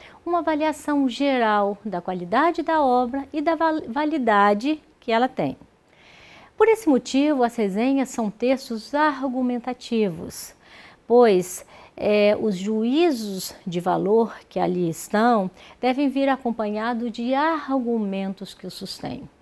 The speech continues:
Não é simplesmente eu acho, eu gosto, eu não gosto. Você tem que fundamentar, abalizar, justificar, explicar a sua opinião.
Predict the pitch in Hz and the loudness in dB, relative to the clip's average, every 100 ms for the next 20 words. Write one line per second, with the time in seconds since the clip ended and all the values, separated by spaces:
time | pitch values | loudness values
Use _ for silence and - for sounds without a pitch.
0 | - - - - 262 302 277 269 247 220 | -20 -20 -10 0 2 4 2 2 -2 -4
1 | 214 190 190 175 - 180 208 302 302 262 | -6 -4 -4 -2 -2 0 0 0 -2 -2
2 | 196 196 208 208 240 254 233 170 165 - | 0 2 2 2 -2 0 2 2 0 -6
3 | 175 190 202 196 220 - - 453 381 302 | -8 -6 -4 -6 -8 -12 -6 -2 2 2
4 | 233 214 185 175 - - 269 214 285 269 | 2 -2 -4 -6 -6 -2 -2 0 0 0
5 | 208 180 185 185 185 190 330 392 - - | -4 -2 0 0 -2 -2 0 0 -2 -8
6 | 262 220 - 208 196 - 311 320 - - | -8 -8 -6 0 0 0 -4 -4 -6 -10
7 | 254 - 185 190 - _ - 196 208 185 | -8 -4 -2 -2 -8 _ -14 -10 -10 -6
8 | 208 185 | -6 -6